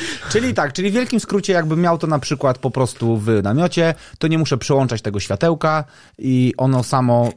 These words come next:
zmienia tą fazę plus minus, ale jeżeli używam go na dworze, no to,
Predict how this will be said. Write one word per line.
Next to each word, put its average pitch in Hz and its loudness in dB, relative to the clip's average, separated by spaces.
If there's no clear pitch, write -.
zmienia 117 0
tą 117 0
fazę 110 0
plus 98 -6
minus, 165 0
ale 127 2
jeżeli 127 2
używam 120 0
go 107 0
na 101 2
dworze, 135 0
no 349 -2
to, 233 0